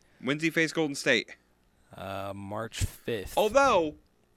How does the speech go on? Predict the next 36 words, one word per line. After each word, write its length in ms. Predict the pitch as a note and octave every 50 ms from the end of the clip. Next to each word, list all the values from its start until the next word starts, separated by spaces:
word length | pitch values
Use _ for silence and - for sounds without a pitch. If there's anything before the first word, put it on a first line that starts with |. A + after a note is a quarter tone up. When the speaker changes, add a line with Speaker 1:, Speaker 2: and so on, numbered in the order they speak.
| _ _
Speaker 2:
And, 420 | - F#2+ F#2+ G2 G2 G2 G2 G2 G2
uh, 140 | G2 G#2 G2+
February 480 | - - A2 G2+ G#2 A2 G#2+ G#2+ G#2
twenty-third. 760 | - - A2+ A2 G#2 - - - A2 G#2+ G#2 G2+ G2+ G2+ - - - - _ _ -
Speaker 1:
LeBron 340 | B2 B2+ A#2 - F#3 G3 F#3+
has 220 | F3+ E3+ D#3+ -
to 80 | - G#2
do 80 | G#2+
Speaker 2:
And 80 | G#2+ D3+
Speaker 1:
it 40 | D3
on 60 | C#3
the 60 | B2+ A2+
Speaker 2:
February 280 | B2 A#2 A2+ A2 G#2+ G#2+
Speaker 1:
ninth, 100 | G#2 G#2
Travis. 500 | G2 G2 F#2+ G2 F#2+ - - - - -
Speaker 2:
eleventh. 220 | - - - - - - _ _ _ _ _
Speaker 1:
He 60 | -
has 200 | A#2+ B2 B2+ -
to 60 | - B2
do 80 | B2+ A#2+
it 60 | A2+
on 120 | G#2+ G#2+
the 60 | G#2
ninth. 300 | G2 F2+ F2+ - - - _ _ _ _ _ _ _ _ _ _ _ _ _ _ _ _
Is 60 | -
that 120 | C3 C3+ C3+
a 40 | A#2+
home 240 | C3+ D3 D#3 D#3+ D#3+
or 60 | D3+
away 220 | C#3 C3 A#2 G#2
game? 220 | G2 E2+ D2 B1 - _ _ _ _ _ _ _ _ _ - - - - -
Speaker 2:
That 160 | F#2 F#2+ F#2+
is 120 | F#2+ G2+ G#2
a 80 | G2+
home 260 | - - G2+ G2 G2
game. 400 | G2 G2 F#2+ F#2+ F#2 F#2 F#2 F#2+